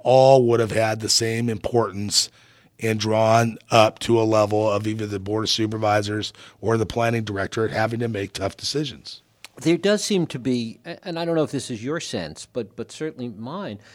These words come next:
Speaker 2: there does seem to be a cyclical nature of this. I mean, you go back to around the time you first got on the board, these issues were being hotly debated at the time, and then they sort of went into remission for a while.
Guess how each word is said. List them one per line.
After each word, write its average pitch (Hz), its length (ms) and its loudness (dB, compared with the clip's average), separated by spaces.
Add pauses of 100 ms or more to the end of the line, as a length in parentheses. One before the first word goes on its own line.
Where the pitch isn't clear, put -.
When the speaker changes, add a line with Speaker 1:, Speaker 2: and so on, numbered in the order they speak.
(380)
Speaker 2:
there 185 140 -6
does 220 240 -4
seem 208 260 -4
to 185 100 -4
be 156 180 -2
a 143 40 -2
cyclical 151 600 -6
nature 123 440 -4
of 71 100 -12
this. - 300 -18
I 101 80 -12
mean, 104 180 -10
you 117 100 -10
go 117 160 -4
back 127 320 -2
to 135 120 -8
around 151 280 -4
the 160 60 -4
time 139 300 -2
you 123 80 -4
first - 260 -10
got 131 180 -2
on 180 180 -4
the 170 80 -4
board, 90 440 -6 (420)
these 165 240 -4
issues 151 480 0
were 131 220 -2
being 131 340 -2
hotly 156 560 -2
debated 98 500 -2
at 92 100 -8
the 104 80 -8
time, 120 360 -8
and 190 140 -8
then 277 180 -4
they 269 160 0
sort 214 300 0
of 165 100 -2
went 170 260 2
into 165 220 0
remission 143 580 0
for 98 160 -6
a 101 80 -2
while. 101 440 -2